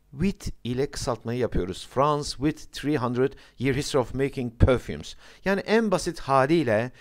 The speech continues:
the girl who has long hair, uzun saçlı kız, the girl with long hair, uzun saçlı kız. With ile yapıyoruz. Buradaki sıfat öbeğimiz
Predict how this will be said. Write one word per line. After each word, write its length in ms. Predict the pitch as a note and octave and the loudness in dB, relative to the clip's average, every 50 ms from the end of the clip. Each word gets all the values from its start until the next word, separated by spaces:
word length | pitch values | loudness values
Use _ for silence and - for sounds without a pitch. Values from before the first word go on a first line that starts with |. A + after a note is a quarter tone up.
| - - - - B2+ | -20 -20 -16 -6 0
the 80 | C#3 | 0
girl 420 | D3 C3+ B2+ F3 F#3 F#3+ F#3+ F#3 F#3 | 0 2 4 4 6 6 6 4 4
who 340 | D#3 - F3+ D#3+ E3 D3+ B2+ | 2 4 4 6 6 4 4
has 320 | D3 D3+ D3+ C3 A#2+ B2 | 2 0 0 -2 0 0
long 220 | C#3 C#3+ D3+ C#3+ | 0 0 0 -2
hair, 240 | - - C3 G#2+ F#2+ | -4 -2 0 0 0
uzun 300 | F2 - C3 A#2 C3 D#3 | 0 0 -2 -2 -2 -4
saçlı 360 | D3 - - A#2 - - G2 | -4 -4 -4 -6 -4 -6 -8
kız, 320 | - - C3+ D3+ D3 D3+ - - - - - - A2 | -2 0 0 0 0 -4 -12 -16 -20 -20 -18 -6 -2
the 80 | A#2 | -2
girl 520 | B2 G#2+ A#2 B2+ B2+ C3 C3 B2+ A#2 G#2 A#2 | -2 2 4 4 6 6 6 4 4 4 4
with 180 | C3+ C3+ - | 2 2 2
long 300 | A#2+ A#2+ A#2+ A#2+ A2+ - | -2 -4 -4 -4 -4 -4
hair, 180 | G#2+ G#2+ G#2+ A2 - | -2 -2 -2 -2 -4
uzun 200 | - A2 A2 A#2 | -8 -8 -8 -8
saçlı 340 | G2+ - G#2+ G2 - - G2+ | -6 -6 -6 -6 -6 -8 -8
kız. 240 | - F#2+ E2 - - - - _ _ _ | -8 -10 -10 -12 -18 -20 -20 _ _ _
With 320 | F3 A3 A3+ - - - | -2 0 0 -2 -4 -6
ile 140 | D#3 C3 C3+ | -2 0 2
yapıyoruz. 640 | C3 A#2+ G#2+ - G2+ F2+ D#2+ - - - - - - - - - - | 2 2 4 2 2 0 0 -4 -8 -14 -16 -18 -20 -20 -14 -2 0
Buradaki 560 | G3+ G3+ F3 D#3+ C#3+ A2 - C#3 A2+ F#2+ - - - _ | 2 2 2 2 0 0 0 -2 -2 -2 -2 -8 -20 _
sıfat 540 | _ - - - C3+ - - E3 F3 - - - - | _ -6 -4 -4 -4 2 4 2 2 2 0 -6 -4
öbeğimiz 920 | A#2+ A2+ G2+ A2+ G#2+ G2+ G2 F#2+ F#2+ G2+ A#2 C#3+ F3+ G#3 G3 - - - | -4 0 2 2 2 2 0 -2 0 0 2 4 4 4 4 2 -8 -10